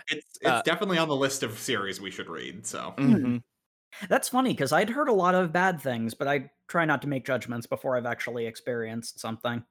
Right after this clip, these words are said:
Speaker 3: I think it was mostly for the anime, though.
Speaker 2: Yeah, I think Black Clover had a rough start, but quickly found its stride. At least
Speaker 3: Hmm.
Speaker 2: that's the, that's the consensus that I have heard.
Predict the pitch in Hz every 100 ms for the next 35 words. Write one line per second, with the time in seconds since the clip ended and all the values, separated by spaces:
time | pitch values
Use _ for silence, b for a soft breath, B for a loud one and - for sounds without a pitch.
0 | _ _ _ _ _ 160 247 247 294 254
1 | 190 180 208 175 - 143 131 123 120 117
2 | 113 120 113 117 _ _ _ 107 101 -
3 | 151 208 254 _ 165 160 - 143 139 117
4 | 107 104 95 85 92 104 - - - -
5 | 85 95 147 _ 123 - _ _ _ -
6 | 131 101 101 98 104 98 92 - - -
7 | 98 82 73 76 113 - 190 165 165 117
8 | 185 175 B B - 165 185 - - 190
9 | 156 139 _ _ _ _ _ _ - -
10 | 165 139 - 123 - 139 - 110 98 87
11 | 85 - - 120 143 180 208